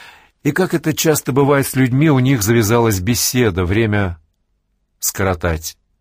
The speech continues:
Выяснилось, что старик жил в Кеноше, Висконсин. Мою сестру это совпадение позабавило,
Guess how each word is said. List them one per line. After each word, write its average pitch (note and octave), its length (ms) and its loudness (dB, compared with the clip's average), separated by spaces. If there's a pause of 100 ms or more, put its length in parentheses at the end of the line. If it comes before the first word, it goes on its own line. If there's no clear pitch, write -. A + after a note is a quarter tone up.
(580)
Выяснилось, D#3+ 560 2
что C#3 220 0
старик C3+ 400 0
жил C3 360 0 (200)
в - 140 -14
Кеноше, A2+ 680 -2 (540)
Висконсин. G2+ 880 -2 (1200)
Мою C#3+ 260 2
сестру D3+ 540 0
это C3+ 260 -2
совпадение B2 800 -2
позабавило, F2+ 960 -2